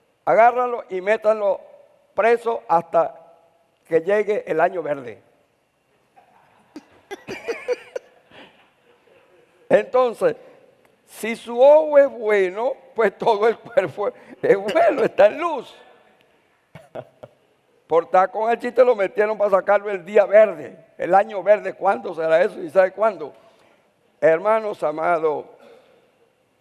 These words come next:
si usted tiene un ojo bueno, bueno, su cuerpo está lleno de luz. Por eso es que algunas personas cuando no tienen a Cristo y andan en tinieblas,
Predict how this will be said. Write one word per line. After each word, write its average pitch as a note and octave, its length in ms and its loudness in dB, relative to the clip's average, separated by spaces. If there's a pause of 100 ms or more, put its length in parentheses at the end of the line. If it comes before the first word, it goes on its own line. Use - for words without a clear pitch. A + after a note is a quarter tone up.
si - 240 -12
usted G#3+ 380 -8
tiene D4 720 -8
un C#4+ 280 -10
ojo C4 380 2
bueno, G3 720 -4 (720)
bueno, G3 520 -2
su - 280 -10
cuerpo A#3+ 340 0
está G3+ 220 2
lleno G#3 300 -2
de G3 100 4
luz. F#3 320 -6
Por E3 180 0
eso G3+ 140 -4
es A#3 40 -4
que A3+ 60 -6
algunas A#3 320 0
personas G#3+ 540 -4
cuando E3+ 280 -2
no G#3 160 -2
tienen A3+ 340 -2
a F#3+ 140 -2
Cristo F#3 520 -6 (260)
y F3+ 180 -2
andan A3 360 2
en F#3+ 160 -8
tinieblas, G3 600 0